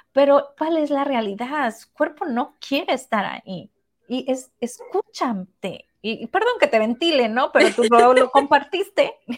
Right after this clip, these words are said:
Speaker 1: <laughs> Disculpa. <laughs> Este, porque mucha gente puede estar viviendo lo mismo que tú y no ponemos, eh, esta
Speaker 2: La visión.
Speaker 1: Exacto, claridad, ¿no? Esta visión.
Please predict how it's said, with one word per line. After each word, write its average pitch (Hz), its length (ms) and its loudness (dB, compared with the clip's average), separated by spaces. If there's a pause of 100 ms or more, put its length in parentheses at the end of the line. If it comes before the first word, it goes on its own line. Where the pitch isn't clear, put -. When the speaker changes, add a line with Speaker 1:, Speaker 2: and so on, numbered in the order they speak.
(220)
Speaker 1:
<laughs> 294 680 -2
Disculpa. 311 720 -4 (180)
<laughs> - 760 -2 (920)
Este, 262 560 -4
porque 359 240 -4
mucha 392 240 -8 (100)
gente 339 300 -4
puede 330 240 -2
estar 320 300 -2
viviendo 262 480 -2
lo 202 100 -2
mismo 214 320 -6
que 208 100 -10
tú 220 280 -8 (340)
y 240 140 -2
no 302 260 -4
ponemos, 240 1000 -6
eh, 190 260 -16
esta 202 600 -6 (640)
Speaker 2:
La 208 160 -12
visión. 190 500 -12 (200)
Speaker 1:
Exacto, 233 1000 -4
claridad, 240 680 -2
¿no? 208 360 -8
Esta - 260 -10
visión. 208 720 -6